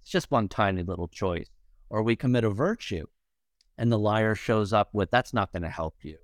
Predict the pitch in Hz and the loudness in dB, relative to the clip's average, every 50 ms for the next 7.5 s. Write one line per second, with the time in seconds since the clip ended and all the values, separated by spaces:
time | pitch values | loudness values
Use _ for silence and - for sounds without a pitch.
0 | _ _ _ _ - 110 - - - - 104 - - - 104 104 101 95 - - | _ _ _ _ -4 -4 -4 -2 -2 -2 -2 -2 -2 -2 -2 0 0 -2 -4 -2
1 | 104 104 104 98 95 95 98 92 90 87 85 - - 110 101 90 87 - - _ | -2 -2 0 0 -2 -2 -2 -2 -4 -4 -6 -2 0 0 0 0 0 -4 -10 _
2 | _ _ _ _ _ _ _ _ _ _ - - - 131 170 170 - 190 180 165 | _ _ _ _ _ _ _ _ _ _ -12 -4 -2 -2 -2 0 -2 -2 -2 -2
3 | 147 - - - 110 104 - - - - _ - 143 170 170 160 156 143 147 _ | -2 -2 -4 -4 -4 -4 -4 -8 -20 -12 _ -6 -4 -4 -4 -4 -6 -8 -12 _
4 | _ _ _ _ _ _ _ _ _ _ _ _ _ - 104 98 - 104 101 104 | _ _ _ _ _ _ _ _ _ _ _ _ _ 0 0 0 0 0 0 0
5 | 101 95 98 92 - - 104 98 98 92 92 95 104 92 92 90 - - - 101 | 2 2 0 -2 0 0 0 2 2 0 0 0 0 -2 -2 -4 -4 -2 0 0
6 | 90 90 - - - - - - 113 104 101 101 107 107 107 _ - - - - | 0 0 -2 -4 -8 -8 -6 -4 -4 -4 0 0 0 0 0 _ -8 -8 -2 0
7 | 147 147 139 120 110 113 - - - | 2 2 2 2 0 -2 -4 -8 -14